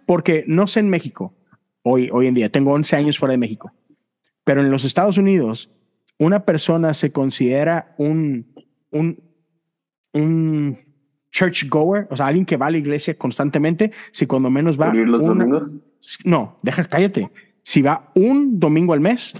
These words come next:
Speaker 1: se considera alguien regular. Ya.
Speaker 2: Ujú.
Speaker 1: O sea, si en un año fuiste doce veces a la iglesia, es alguien que se considera así como que, ya, yo, yo, yo soy cristiano. Así como que, ¿neta?
Speaker 2: Pero volvamos a lo mismo, o sea, ¿no estarías de acuerdo que hay gente que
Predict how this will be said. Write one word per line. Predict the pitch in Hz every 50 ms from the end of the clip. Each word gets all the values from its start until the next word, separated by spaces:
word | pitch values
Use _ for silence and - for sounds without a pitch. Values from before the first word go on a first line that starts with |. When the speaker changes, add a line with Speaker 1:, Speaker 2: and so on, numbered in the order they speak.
| - _
Speaker 1:
se | - - 143
considera | 139 143 120 143 147 143 -
alguien | - - 151 147 170 180 190 190 - - _ _ _
regular. | - - - - 165 160 151 131 143 139 139 143 143 123 - - _ _ _ _ _ _ _ _ _ _ _ _ _ _ _ _ _ _ _ _ _ _ _ _ _ _ _ _ _ _ - - - _
Ya. | - - 233 226 -
Speaker 2:
Ujú. | - - _ _ -
Speaker 1:
O | - 185
sea, | 180 226 196 160 - - - - - -
si | - - - 214 220
en | 196 190 214
un | 285 330 311
año | 269 247 277 269 240 170 123 107 - -
fuiste | - - - 202 220 - - - 170 147
doce | 135 127 120 - 220 233 240 208 - - 190 165
veces | 143 147 185 208 208 - 180
a | 190 156
la | 151
iglesia, | 127 131 160 202 214 - 277 277 285 269 _ _ - - _ _
es | - 160 151
alguien | 196 202 226 220
que | - 208
se | 175
considera | 160 175 156 147 160 165
así | 175
como | 190 180
que, | 151 170 139
ya, | - 226 285 302 285
yo, | 233 254 277 262 233
yo, | 170 175 202 226
yo | 180 - 147 156 165
soy | - - 233 202
cristiano. | - 240 214 - 247 247 233 156 113 - _ - -
Así | - - - - 135
como | 135 123
que, | - 143
¿neta? | 131 127 120 117 123 156 151 151
Speaker 2:
Pero | 147 135
volvamos | 151 147 143 147 160 180 180 160
a | 170 151
lo | 139 131 117
mismo, | 120 135 156 151 143 - 143
o | 131 117
sea, | - 127 120 120 120
¿no | 117 123 131
estarías | 139 143 143 160 156 156 147
de | 143 151
acuerdo | 135 139 143 143 147 139 -
que | - 123 120
hay | 120 127 127
gente | 123 - 131 127 131 131 127 143 143 139
que | - 123 117 113 110 107 110